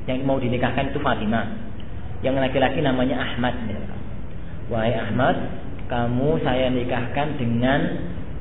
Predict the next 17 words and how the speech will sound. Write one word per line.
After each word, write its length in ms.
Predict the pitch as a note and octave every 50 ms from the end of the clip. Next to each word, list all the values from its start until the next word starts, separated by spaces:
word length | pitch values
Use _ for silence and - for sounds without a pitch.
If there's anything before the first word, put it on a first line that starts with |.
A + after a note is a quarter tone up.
| - G#2+ G#2 G2+ - - - -
dengan 320 | B2+ B2 B2 C3 C#3 C#3+ C#3+ C#3
anak 320 | C#3 C3 C3 C3 B2+ B2+ -
saya 320 | - A#2 B2 B2+ A#2 -
Fatimah 520 | - A#2 A#2 A2+ A#2 A#2 A2 A2+ A#2+ - - - - - - - - -
dengan 320 | - B2 B2 B2 A#2+ A#2+
mahar 480 | A#2+ A#2 A2+ A2 A#2+ B2+ C3 C#3 C#3 C#3 C#3 - - - - - - - - - -
sekian." 560 | C#3 B2 - B2 A2+ G#2+ G#2+ G#2+ G#2+ G#2 G2+ G2+ G2+ - - - - - - - - - - - - A2+
Maka 240 | A2+ A2+ C#3 C3+
si 80 | - B2
Ahmad 240 | A#2+ B2 C3+ C#3 B2+
mengatakan, 800 | C3+ B2+ B2+ B2+ B2+ C3 B2+ - D3 D#3 F3+ F3+ - - A2 G#2+
"Ya, 340 | A#2 B2 B2 A#2 G#2 - - -
saya 240 | A#2+ A#2+ B2+ B2+ A#2+
terima," 400 | A2+ B2+ C#3+ D3 D3 C#3 B2 -
atau 140 | - C3+ A#2+
bahasa 260 | A#2+ A2+ A#2 B2 B2+
Arabnya, 320 | C3 B2+ - C#3+ C#3+ D3